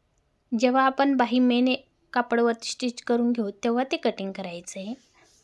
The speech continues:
आता या ठिकाणी समोरचे काठ आपण लावून घेणार आहोत. समोरचे काठ तुमच्या बाहीच्या उंचीनुसार तुम्ही टाकून घ्यायचे आहे.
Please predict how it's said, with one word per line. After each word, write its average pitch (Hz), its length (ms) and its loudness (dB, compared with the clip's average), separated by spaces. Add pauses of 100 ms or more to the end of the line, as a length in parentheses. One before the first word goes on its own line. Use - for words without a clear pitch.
(600)
आता 359 220 2
या 381 100 12
ठिकाणी 403 380 4
समोरचे 262 460 4
काठ 302 240 2
आपण 311 220 2
लावून 226 300 4
घेणार 254 300 0
आहोत. 226 240 0 (420)
समोरचे 254 460 0
काठ 240 260 2 (1500)
तुमच्या 277 320 2
बाहीच्या 302 400 2
उंचीनुसार 269 580 2
तुम्ही 247 320 -2
टाकून 240 340 0
घ्यायचे 262 320 0
आहे. 202 200 -4